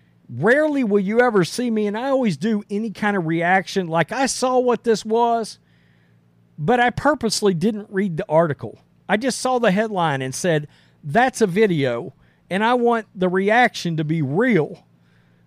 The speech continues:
And the reaction was real, and it was bona fide, legit speechlessness. I'm just, and in the background, I can hear my wife going, <laughs> "Yeah." I mean, 'cause it's just,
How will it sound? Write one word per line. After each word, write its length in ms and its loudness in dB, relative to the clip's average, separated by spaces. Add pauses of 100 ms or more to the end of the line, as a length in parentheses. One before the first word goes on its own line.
(120)
And 120 -2
the 60 2
reaction 540 2
was 200 0
real, 440 2
and 200 -2
it 140 0
was 340 -2 (1000)
bona 400 0
fide, 360 -2
legit 520 0 (880)
speechlessness. 1400 -2 (180)
I'm 220 -2
just, 480 -2 (880)
and 200 -2
in 120 -2
the 100 4
background, 640 0
I 80 -2
can 180 -6
hear 160 0
my 140 -2
wife 400 -2
going, 380 0
<laughs> 40 -8
"Yeah." 580 0 (520)
I 80 -4
mean, 200 -2
'cause 300 0
it's 220 -4
just, 400 -4